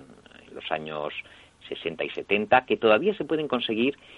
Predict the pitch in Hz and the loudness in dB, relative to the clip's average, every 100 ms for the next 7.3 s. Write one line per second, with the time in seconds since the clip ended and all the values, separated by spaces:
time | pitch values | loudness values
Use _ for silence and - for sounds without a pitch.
0 | - - 98 117 147 156 - 117 - - | -14 -8 4 8 8 8 4 0 0 -6
1 | 95 104 101 101 101 90 95 104 92 78 | 0 4 4 2 2 2 2 0 0 -2
2 | - - - 78 - - 87 82 78 78 | -4 -12 -6 -6 -4 -4 2 2 2 -4
3 | 82 - 82 90 - 92 92 - _ _ | -8 -8 -4 -2 -2 2 2 0 _ _
4 | _ _ _ 87 85 82 80 80 78 78 | _ _ _ -2 2 2 2 0 0 0
5 | 78 - 87 92 98 - 135 113 123 123 | -2 -4 -2 2 4 8 8 8 4 2
6 | 123 95 92 110 113 - 101 101 101 113 | 0 -2 -2 0 0 0 4 4 4 -2
7 | - - 113 | -4 -4 -4